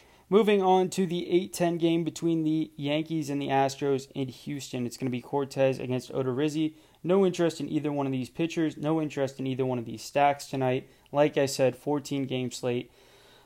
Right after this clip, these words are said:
A lot of bases to cover. Um, I, I do wanna rewind a little bit here.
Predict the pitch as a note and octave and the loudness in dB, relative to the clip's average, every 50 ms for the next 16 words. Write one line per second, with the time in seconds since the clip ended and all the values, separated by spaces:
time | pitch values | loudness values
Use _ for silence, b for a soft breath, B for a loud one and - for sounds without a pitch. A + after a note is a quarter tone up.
0 | b b b C#3 E3 G3 G#3 G#3 F#3+ D#3 E3+ E3 E3 D3+ - D#3+ D3+ C#3 C#3+ C3 | b b b 10 12 12 12 12 10 8 8 6 6 4 2 -2 -4 -4 -6 -8
1 | - C#3+ C3 B2 B2 B2+ B2 A#2 b b b b b b b - C#3 C3+ C#3 C#3 | -4 -2 -2 -2 0 -4 -6 -8 b b b b b b b -2 2 4 6 6
2 | C#3 C#3 C#3 - D#3+ D3 D3+ D#3 - E3 D#3+ D#3+ A#3 B3+ A#3+ A3+ G#3 F3+ D3+ - | 6 4 2 4 4 4 6 6 4 2 2 4 2 4 4 8 8 8 6 6
3 | - - _ - D3+ D#3+ G3+ G#3 G3 F#3 F#3+ F#3 F3+ F3+ F3+ E3+ E3 D#3+ E3 D3+ | 0 -14 _ -8 -2 -2 0 0 2 2 4 4 4 4 4 2 4 2 2 2
4 | D#3 D3+ C#3 C3 D3 D#3+ D#3+ D3+ D3+ - - | 2 0 0 0 0 2 2 2 2 0 -4